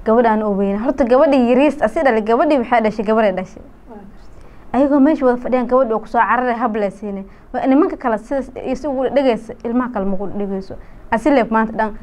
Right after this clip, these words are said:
ag fadhisaa, way ku dhegan tahay, ag fadhi-, wuxuu is dheh, "Maxaa qaldan gabadha maanta?" uu dheh.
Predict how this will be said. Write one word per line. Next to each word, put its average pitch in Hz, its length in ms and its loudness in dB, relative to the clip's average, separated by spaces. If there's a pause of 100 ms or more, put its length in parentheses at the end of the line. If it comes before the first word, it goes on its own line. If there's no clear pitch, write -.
(140)
ag 226 140 -4
fadhisaa, 214 500 -6 (220)
way 220 180 2
ku 233 160 -4
dhegan 226 260 0
tahay, 226 240 -8
ag 214 140 -4
fadhi-, - 200 -4
wuxuu - 200 -12
is 214 160 -10
dheh, 196 100 -10 (320)
"Maxaa 233 360 4
qaldan 208 260 0
gabadha 208 300 0
maanta?" 202 340 -2
uu 190 160 -4
dheh. 196 100 -8